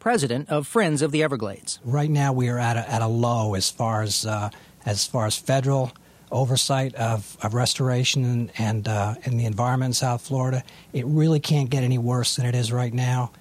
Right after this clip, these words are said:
Speaker 1: Reiner blames not one, but two Bush administrations,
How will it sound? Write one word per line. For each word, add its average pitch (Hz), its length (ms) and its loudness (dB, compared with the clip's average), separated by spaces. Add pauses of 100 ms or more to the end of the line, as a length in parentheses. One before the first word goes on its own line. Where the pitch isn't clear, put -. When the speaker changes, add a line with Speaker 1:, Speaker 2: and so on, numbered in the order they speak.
(380)
Speaker 1:
Reiner 190 360 2
blames 151 480 2
not 180 280 0
one, 143 420 2
but 185 180 0
two 135 360 0
Bush 135 280 2
administrations, 117 800 -4